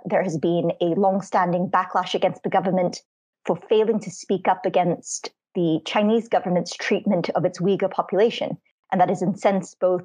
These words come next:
militant and non-militant Islamists alike in the country. And so a lot of the messaging around covid nineteen is kind of like, "Ha, serves you right, China. Like, this is Allah's punishment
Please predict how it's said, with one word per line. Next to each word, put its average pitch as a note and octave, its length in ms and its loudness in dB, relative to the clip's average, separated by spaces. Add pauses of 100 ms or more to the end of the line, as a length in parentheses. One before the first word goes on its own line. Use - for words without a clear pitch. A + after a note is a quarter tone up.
(100)
militant A3 520 2
and D#3 120 -2
non-militant F#3+ 760 0
Islamists F3+ 440 0
alike F3+ 300 2
in A#3+ 80 2
the A#3 60 -2
country. C4+ 360 0 (540)
And G3+ 160 0
so G#3 140 2
a G3 40 2
lot A3 320 2
of F#3+ 240 -2
the F#3+ 260 2 (100)
messaging G3+ 460 0
around G3 480 2
covid F3 300 0
nineteen F3 480 2
is E3 180 0
kind F3 200 2
of F3 120 -2
like, E3 260 0 (240)
"Ha, G3 300 2 (200)
serves A3+ 340 2
you G#3 120 0
right, F#3 220 2
China. D#3+ 460 0
Like, F3+ 200 -2
this G3+ 160 2
is - 180 2 (220)
Allah's F#3 360 2
punishment F#3 580 -2